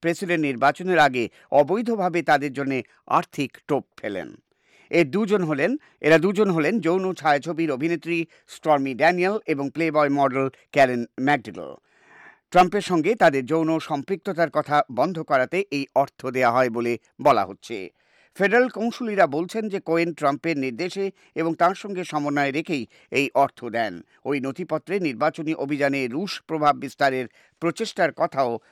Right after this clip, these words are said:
বলা হয়েছে। একটি নথিতে মুলার বিস্তারিতভাবে জানিয়েছেন কিভাবে কোয়েন একজন রুশ নাগরিকের সঙ্গে কথা বলেন, যাকে রুশ ফেডারেশনের একজন বিশ্বস্ত ব্যক্তি বলা হচ্ছে এবং যিনি, যিনি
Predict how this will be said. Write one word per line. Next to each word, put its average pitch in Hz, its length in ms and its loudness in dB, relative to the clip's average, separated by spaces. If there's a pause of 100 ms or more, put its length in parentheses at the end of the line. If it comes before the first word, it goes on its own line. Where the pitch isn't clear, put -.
(140)
বলা 135 300 2
হয়েছে। 117 420 -6 (600)
একটি 165 280 -2
নথিতে 170 420 -4 (220)
মুলার 143 320 2
বিস্তারিতভাবে 170 840 -2
জানিয়েছেন 175 520 -2
কিভাবে 170 460 -2
কোয়েন 156 380 -4
একজন 135 300 -4 (400)
রুশ 226 260 -4 (140)
নাগরিকের 147 580 -2
সঙ্গে 151 280 -4
কথা 131 220 -2
বলেন, 170 260 2 (280)
যাকে 143 280 2 (180)
রুশ 196 320 -6
ফেডারেশনের 156 720 -4
একজন 135 260 -4
বিশ্বস্ত 160 460 -10
ব্যক্তি 143 360 -8
বলা 123 220 0
হচ্ছে 156 260 -4 (360)
এবং 170 200 -2
যিনি, 190 260 -4 (180)
যিনি 190 240 -2